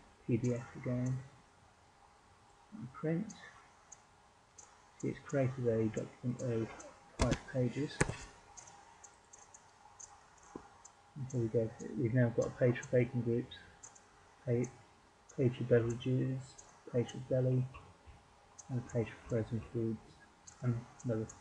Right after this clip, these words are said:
page for produce. So you can create, um, reports with which loop over the band. You can also set two levels of banding. You can set one on the report and then one on the page, um, allowing sort of quite complicated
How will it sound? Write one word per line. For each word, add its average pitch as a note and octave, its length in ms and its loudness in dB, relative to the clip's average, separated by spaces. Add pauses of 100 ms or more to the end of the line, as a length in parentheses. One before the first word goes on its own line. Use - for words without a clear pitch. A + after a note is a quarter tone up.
page A#2 140 -4 (140)
for - 180 -2
produce. - 360 -8 (1200)
So - 120 2
you C3 140 6
can B2+ 280 4
create, B2+ 460 4
um, A#2 180 4
reports A#2 540 2
with A2 160 4 (720)
which C#3 240 -2
loop B2+ 220 2
over A2 220 4
the G#2 300 0
band. B2 340 2 (380)
You C#3 60 -2
can C#3 120 4
also D#3+ 260 2
set B2+ 220 0 (240)
two C#3+ 180 6
levels B2+ 340 6
of G#2+ 100 -2
banding. G#2+ 320 0 (260)
You A#2+ 80 2
can - 100 -12
set - 140 -6
one C3 240 6
on A#2 200 4
the A2 280 4 (120)
report A#2 440 2 (520)
and A#2+ 80 2
then A2+ 140 6
one A2 160 6
on G#2+ 120 4
the G#2+ 200 -2
page, A#2 480 -2 (760)
um, A#2 320 0
allowing B2+ 240 4
sort - 160 -8
of - 100 -18
quite B2 220 -2
complicated B2+ 420 0